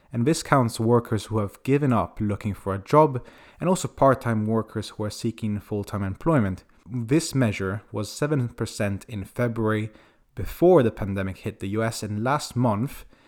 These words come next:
it was twenty-one point two percent. Now, having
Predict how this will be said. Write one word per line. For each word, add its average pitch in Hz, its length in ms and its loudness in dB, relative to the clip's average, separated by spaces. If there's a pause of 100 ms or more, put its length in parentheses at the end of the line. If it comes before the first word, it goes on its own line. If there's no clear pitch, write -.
(160)
it - 140 -12
was 107 120 -6
twenty-one 117 560 0
point 107 300 -8
two 101 160 -10
percent. 92 640 -8 (300)
Now, 139 80 -4
having 202 380 4